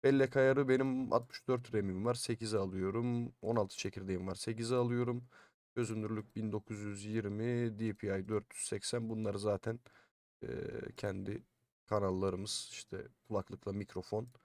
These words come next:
Model ayarlarında burada değiştiriyorduk işte akıcı yüz yirmi için. Artık burada gerek kalmadı oyunun kendisine geldiği için.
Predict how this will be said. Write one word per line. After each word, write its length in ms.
Model 240
ayarlarında 680
burada 240
değiştiriyorduk 580
işte 200
akıcı 300
yüz 180
yirmi 180
için. 160
Artık 160
burada 260
gerek 300
kalmadı 440
oyunun 280
kendisine 520
geldiği 360
için. 220